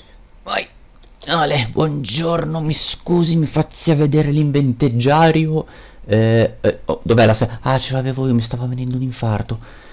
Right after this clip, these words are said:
Che deficiente, madonna, oh. Niente, oggi non ci siamo proprio. Eh, il nome come sempre ve lo scegliete voi, oramai, lo sapete. Ok, vediamo un po' il signorino qua.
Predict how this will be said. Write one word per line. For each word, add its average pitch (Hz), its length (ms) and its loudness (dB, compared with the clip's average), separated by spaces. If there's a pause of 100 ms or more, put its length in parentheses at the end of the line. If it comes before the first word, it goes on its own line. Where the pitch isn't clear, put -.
(180)
Che - 160 -8
deficiente, 98 720 -4 (100)
madonna, 92 560 -2
oh. 95 200 0 (280)
Niente, 85 220 -2
oggi 113 140 2
non 101 120 0
ci 98 120 -6
siamo 104 240 -2
proprio. - 340 -2 (200)
Eh, 113 180 4
il 123 100 6
nome 165 240 4
come 151 180 2
sempre 151 280 0
ve 135 100 2
lo 131 60 4
scegliete 127 380 0
voi, 139 200 4
oramai, 135 540 4
lo 113 60 0
sapete. 147 640 2 (460)
Ok, 170 380 4
vediamo 131 240 2
un 135 80 2
po' 135 80 -2
il 127 80 0
signorino 127 540 0
qua. 139 320 2